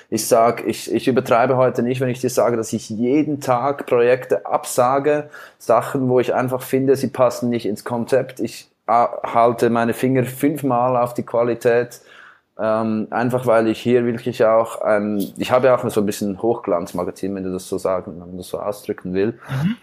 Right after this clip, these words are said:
Speaker 1: Und ich halte da sehr stark die Finger drauf, dass... Ähm, dass, dass hier die Qualität stimmt. Und das war von Anfang an definitiv der Fall.
Speaker 2: Ähm,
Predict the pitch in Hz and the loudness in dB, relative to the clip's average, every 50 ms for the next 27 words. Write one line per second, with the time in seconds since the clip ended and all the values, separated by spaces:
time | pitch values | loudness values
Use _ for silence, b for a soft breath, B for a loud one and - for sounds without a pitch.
0 | _ - - 110 107 107 95 113 110 - 117 120 131 131 131 139 120 113 - - | _ -2 0 0 2 2 2 2 2 4 4 4 4 4 4 4 2 4 4 4
1 | 131 135 131 127 - 127 123 120 120 - - 120 - 123 117 117 107 101 98 92 | 4 4 4 4 4 4 4 4 2 -2 -4 -4 -2 -2 -2 0 0 2 2 2
2 | 98 104 104 101 - - 101 98 98 - - - - - - - 92 92 95 95 | 2 2 0 -2 -4 -2 -2 -2 -2 -4 -10 -14 -14 -10 -6 -4 -4 -4 -4 -4
3 | 92 90 92 92 90 90 90 87 _ _ _ _ _ _ _ _ _ _ b b | -4 -4 -4 -4 -4 -6 -8 -12 _ _ _ _ _ _ _ _ _ _ b b
4 | b b b b b b b b b b _ - 101 - - - - - 98 104 | b b b b b b b b b b _ -6 -6 -6 -6 -10 -6 -6 -6 -4
5 | - - 113 117 113 - - 107 104 101 - - 110 110 95 - - - 117 117 | -2 0 0 0 0 0 0 2 2 2 2 2 2 2 2 0 -2 -2 0 0
6 | 113 - 107 90 113 107 - - 120 120 123 120 - 110 107 - - 104 113 104 | 0 -2 0 2 2 2 4 4 4 4 4 4 2 -2 -2 0 0 0 0 0
7 | 110 104 98 - 73 95 95 101 95 90 - 98 92 90 - 95 92 - - 92 | -2 -4 -4 -4 -4 -2 -2 -2 -4 -4 -2 -2 -2 -2 -4 -6 -6 -6 -6 -6
8 | 92 80 78 - - - - - - 71 57 57 - _ _ _ _ _ _ _ | -6 -6 -8 -10 -10 -10 -8 -6 -6 -6 -8 -10 -16 _ _ _ _ _ _ _
9 | _ _ _ _ _ _ _ B B B B B B B B B B B B B | _ _ _ _ _ _ _ B B B B B B B B B B B B B
10 | B _ _ _ _ - - 135 123 127 131 135 135 | B _ _ _ _ -4 0 2 2 2 2 0 -2